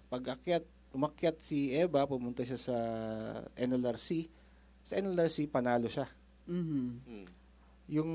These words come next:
Speaker 1: siyempre, hindi naman papayag yung eskwelahan kasi,
Speaker 3: Hindi nila type
Speaker 1: ah,
Speaker 3: yung
Speaker 1: hindi
Speaker 3: nangyari
Speaker 1: nila type
Speaker 3: talaga.
Speaker 1: yung nangyari, ano?
Speaker 2: Mm-hmm.
Speaker 1: So, umakyat sila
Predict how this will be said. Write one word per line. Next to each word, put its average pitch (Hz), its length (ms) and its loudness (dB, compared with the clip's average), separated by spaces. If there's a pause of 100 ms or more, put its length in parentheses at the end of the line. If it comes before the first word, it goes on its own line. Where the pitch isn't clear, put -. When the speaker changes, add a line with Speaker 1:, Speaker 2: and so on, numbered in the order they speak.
Speaker 1:
siyempre, 214 360 6
hindi 175 220 4
naman 208 240 4
papayag 151 480 6
yung 135 160 -2
eskwelahan 151 560 -2 (160)
kasi, - 280 -6 (1080)
Speaker 3:
Hindi 117 240 -12
nila 123 180 -4
type 127 140 0
Speaker 1:
ah, 123 140 0
Speaker 3:
yung 123 100 -4
Speaker 1:
hindi 123 140 -8
Speaker 3:
nangyari 123 160 -2
Speaker 1:
nila 120 100 0
type 120 160 -4
Speaker 3:
talaga. 117 140 -2
Speaker 1:
yung 117 100 -6
nangyari, 104 500 -4
ano? 160 140 -6
Speaker 2:
Mm-hmm. 151 260 0
Speaker 1:
So, 120 160 -6
umakyat 170 400 -4
sila 190 260 2